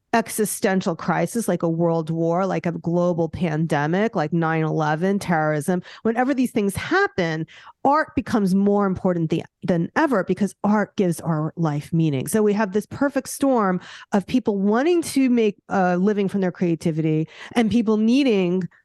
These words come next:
the art that they're making. And I wanted to share what I've been doing for the last twenty years, which I also teach to my clients, but I wanted to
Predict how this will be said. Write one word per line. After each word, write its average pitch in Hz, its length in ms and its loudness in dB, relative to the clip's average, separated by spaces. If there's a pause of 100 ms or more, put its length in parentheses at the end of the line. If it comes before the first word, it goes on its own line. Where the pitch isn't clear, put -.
(160)
the 202 120 4
art 185 300 0
that 175 120 -2
they're 165 140 0
making. 175 600 0 (400)
And 190 800 2
I 208 180 0
wanted 208 280 0
to 208 100 0
share 214 600 2
what 190 280 -2
I've 190 280 0
been 185 520 0
doing 220 360 2
for 202 100 0
the 180 100 2
last 175 640 -2
twenty 180 260 0
years, 214 400 0
which 208 220 -2
I 220 120 2
also 233 260 0
teach - 320 -4
to 226 80 0
my 185 120 0
clients, 185 400 0
but 185 140 -2
I 190 60 2
wanted 208 320 0
to 180 220 2